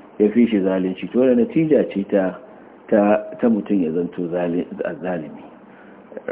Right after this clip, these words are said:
Zalunci wani abu ne da yake canza rayuwa daga rayuwa ta nutsu-, ta, ta, ta, ta nutsuwa da zaman lafiya da jin daɗi da walwala, ta koma rayuwa ta tsoro da fargaba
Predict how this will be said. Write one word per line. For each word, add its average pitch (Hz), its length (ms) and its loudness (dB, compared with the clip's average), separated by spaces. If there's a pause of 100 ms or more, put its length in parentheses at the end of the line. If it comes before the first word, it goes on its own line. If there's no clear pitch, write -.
(200)
Zalunci 117 540 2
wani 104 200 0
abu 92 180 -2
ne 104 120 -2
da 87 100 -4
yake 92 360 -4 (140)
canza 120 520 4
rayuwa 90 520 -2
daga 73 420 -10 (580)
rayuwa 92 500 -2
ta - 140 -6
nutsu-, 101 540 -6
ta, - 80 -2 (140)
ta, 117 60 -4 (280)
ta, 110 80 -6 (180)
ta 110 140 -6
nutsuwa 104 640 -2 (760)
da 87 180 -8
zaman 107 300 0
lafiya 104 500 0 (680)
da - 140 -10
jin 107 220 0
daɗi 101 360 -4
da 95 100 -2
walwala, 82 420 -4
ta - 120 -12
koma 101 340 -4
rayuwa 90 480 -4
ta 104 240 -8 (320)
tsoro 107 500 2 (560)
da 92 140 -4
fargaba 104 720 -2